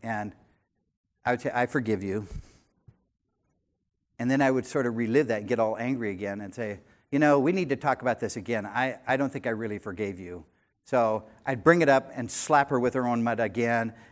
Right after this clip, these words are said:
And, "Oh, I gotta for-," and I, I was feeling so righteous as I did this, you know. And I realized that after I say I forgive her, if I bring it up again, we're not dealing with her sin anymore.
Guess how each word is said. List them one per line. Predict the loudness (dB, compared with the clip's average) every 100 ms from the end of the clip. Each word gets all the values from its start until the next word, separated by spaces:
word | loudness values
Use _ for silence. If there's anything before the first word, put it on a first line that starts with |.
| _
And, | -4 -2 -2 -6
"Oh, | -8 -8
I |
gotta | -6 -6
for-," | -4
and | -2 2
I, | 2
I | 2
was | 0 0
feeling | 0 2 0
so | 2 2
righteous | 4 2 0 -4 -6
as | -6
I | -6
did | -4 -6 -6
this, | -14 -14
you | -14
know. | -14 -16 -20 _ _ _ _ _ _ _ _ _ _ _ _ _ _ _ _ _ _ 2
And | 6
I | 8
realized | 8 6 10 10 12 10 4 -6 -16 -20 _ _ _ _ _ _ _ _ _ _ _ _ _ _ _ _ _ _ _ 4
that | 4 8
after | 10 10 8 8
I | 8
say | 4 6 6
I |
forgive | 4 2 4 4
her, | 2 0 0
if | -2 0
I | 2
bring | 2 2
it | 0
up | 0
again, | 0 0 -2 -6 -10
we're | 0 2
not | 2 4
dealing | 2 2
with | 0 0
her | -4 -4
sin | -4 -6
anymore. | -4 -6 -6 -8